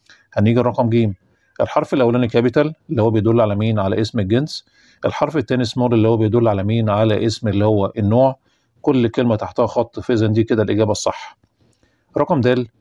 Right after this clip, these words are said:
هنا ال-، الحروف الأولانية كلها سمول، الحرف التاني فيه كابيتال، فأصبح كده إيه؟ غلط بالنسبة لنا، ما ينفعش معانا. يبقى الصح كده رقم مين؟ رقم ج. إذا كان اسم النوع لسمكة البلطي هو نيوليتيكا،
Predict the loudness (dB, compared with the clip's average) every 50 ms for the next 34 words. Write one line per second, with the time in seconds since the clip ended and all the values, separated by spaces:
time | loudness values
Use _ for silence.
0 | _ _ _ _ _ -2 0 0 0 -2 -4 -6 -10 _ _ _ _ _ _ -2
1 | 0 0 2 2 2 2 2 2 0 -2 -4 -2 -2 -2 0 0 0 0 2 2
2 | 2 2 0 0 2 2 2 4 2 2 0 0 0 0 0 0 -2 -4 -8 _
3 | _ _ _ _ _ _ -8 -8 -4 -4 -6 -4 -4 -6 -4 -2 -2 -2 0 -2
4 | -2 0 0 0 0 2 0 0 -2 -2 -4 -2 -2 -2 0 -2 -4 -4 -4 -2
5 | 0 0 2 2 2 2 2 2 0 0 0 -2 -2 -4 -4 -4 -2 -2 0 0
6 | 0 0 -2 -2 -2 -4 -6 -4 -6 -6 -6 -4 -6 -8 -10 -14 _ _ _ -2
7 | -2 -2 -2 -2 -4 -4 -4 -4 -2 0 0 0 -2 -2 -2 -2 -2 -2 -2 -4
8 | -4 -4 -4 -4 -2 -4 -4 -4 -8 -10 -14 _ _ _ _ _ _ _ _ _
9 | _ _ _ _ _ _ _ 2 2 4 4 2 2 2 2 2 2 0 0 0
10 | 0 0 2 2 4 4 2 2 0 -2 -4 -2 -2 -2 0 0 0 0 0 -2
11 | -2 -2 0 0 2 2 2 0 2 0 0 2 2 2 2 2 0 -2 -2 -2
12 | 0 0 0 0 -2 -4 -2 -2 -2 -2 -2